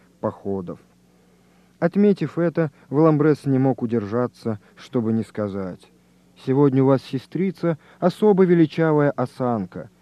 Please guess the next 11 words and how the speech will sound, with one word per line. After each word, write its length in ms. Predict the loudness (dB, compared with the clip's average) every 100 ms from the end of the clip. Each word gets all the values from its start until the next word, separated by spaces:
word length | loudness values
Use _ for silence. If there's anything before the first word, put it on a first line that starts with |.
| -4
У 100 | 0
Ипполиты, 640 | 0 0 0 0 -2 -4
царицы 460 | -2 0 0 0 0
амазонок, 640 | 2 2 0 0 -2 -6 _ -6
не 120 | -2
могло 340 | 0 0 2 2
быть 260 | 0 -2
такого 380 | -4 -2 0 0
победительно 800 | -2 -4 -2 -4 -2 -2 -2 -2 -6 _ -8
торжествующего 1040 | -8 -6 -12 -10 -8 -6 -8 -12 -8 -6
вида». 480 | -6 -6 -10 -12